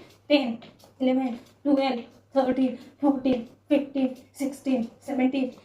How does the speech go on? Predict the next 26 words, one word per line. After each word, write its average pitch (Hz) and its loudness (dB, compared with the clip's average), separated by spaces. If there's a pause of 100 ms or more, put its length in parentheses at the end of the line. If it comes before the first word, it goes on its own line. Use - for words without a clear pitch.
(160)
eighteen, 254 -2 (260)
nineteen, 226 0 (280)
twenty, 269 2 (280)
twenty-one, 262 2 (240)
twenty-two, 254 0 (220)
twenty-three, 262 0 (240)
twenty-four, 262 2 (220)
twenty-five, 254 -2 (220)
twenty-six, 262 2 (240)
twenty-seven, 262 0 (220)
twenty-eight, 254 0 (140)
twenty-nine, 254 2 (200)
thirty। 240 -2 (380)
ওকে, 311 4 (240)
এটা 285 2
কিন্তু 302 2 (120)
বেলি 254 2
এবং 262 -2 (160)
আর্মসের 254 0
কিন্তু 262 0 (120)
এক্সারসাইজ। 214 -8 (360)
নেক্সট 302 2
যেটা 285 2
করবো 269 -2
সেটা 262 0
হলো 262 0